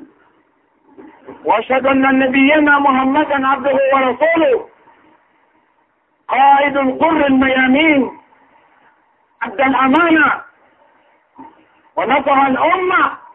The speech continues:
وجاهد بالله حق جهاده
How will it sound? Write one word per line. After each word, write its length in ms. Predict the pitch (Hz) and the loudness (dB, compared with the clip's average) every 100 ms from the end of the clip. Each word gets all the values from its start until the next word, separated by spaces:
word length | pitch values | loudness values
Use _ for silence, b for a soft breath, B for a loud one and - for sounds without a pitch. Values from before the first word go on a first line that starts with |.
| _ _ _ _ _ _ _ _ _ _ _ _ _ _ _ _ _ _ | _ _ _ _ _ _ _ _ _ _ _ _ _ _ _ _ _ _
وجاهد 580 | 196 220 294 277 269 262 | -6 -2 0 2 0 -4
بالله 480 | 254 254 277 254 247 | -6 -2 0 0 -2
حق 240 | 262 - | -4 -4
جهاده 640 | 233 226 233 240 220 208 | -6 -4 -2 -4 -6 -10